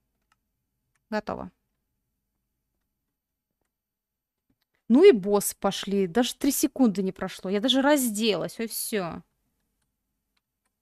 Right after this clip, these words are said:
У неё меч просто за грин страшный. Да, они в курсе.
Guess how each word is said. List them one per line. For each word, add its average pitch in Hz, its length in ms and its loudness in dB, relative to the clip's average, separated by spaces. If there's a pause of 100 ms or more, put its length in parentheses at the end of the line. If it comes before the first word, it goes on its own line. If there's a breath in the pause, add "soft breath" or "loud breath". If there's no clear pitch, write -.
У 202 60 -6
неё 208 180 -2
меч 233 400 0
просто - 340 -10
за 185 140 -6
грин 190 320 -4
страшный. 180 540 -10
Да, 240 240 -6
они 359 120 -4
в 370 80 -20
курсе. 175 760 -16